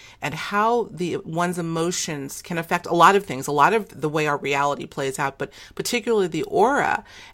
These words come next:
and, uh, um, you know, call it the etheric body. Uh, maybe we'll use some of these things interchangeably, uh, depending on what we're talking about here. But I,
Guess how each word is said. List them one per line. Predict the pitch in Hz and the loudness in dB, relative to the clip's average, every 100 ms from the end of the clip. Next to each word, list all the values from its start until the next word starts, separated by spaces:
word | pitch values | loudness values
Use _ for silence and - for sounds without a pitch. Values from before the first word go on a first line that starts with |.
| - | 6
and, | 180 175 170 165 - - | 8 8 4 -2 -6 -2
uh, | 170 160 151 - - | 2 2 0 -6 -10
um, | - 151 151 147 - - - - | 0 2 0 -4 -12 -18 -20 -12
you | 170 202 | 2 4
know, | 156 - - - - - - - - - | 4 -2 -10 -20 -20 -20 -20 -20 -18 -6
call | - 135 | -2 -2
it | 147 | -2
the | 143 | -6
etheric | - 139 135 | -4 -6 -2
body. | 135 135 135 123 | -2 0 -2 -6
Uh, | - | -8
maybe | 156 175 160 | -4 -2 -2
we'll | 143 147 147 | -2 -2 -2
use | 151 156 | -2 -2
some | - 170 165 | 0 0 0
of | 151 | -2
these | 143 143 | -6 -8
things | 147 143 | -6 -6
interchangeably, | 143 139 - 151 151 156 139 135 - | -8 -10 -10 -10 -8 -8 -6 -6 -8
uh, | 143 127 | -10 -10
depending | - - 156 139 | -12 -10 -8 -8
on | 131 - - - - | -10 -12 -18 -20 -10
what | 143 | -6
we're | |
talking | 147 190 170 | 4 4 4
about | 151 143 | -2 -4
here. | 160 151 | -4 -4
But | 147 135 - - - - | -4 -8 -10 -20 -12 -12
I, | - | -12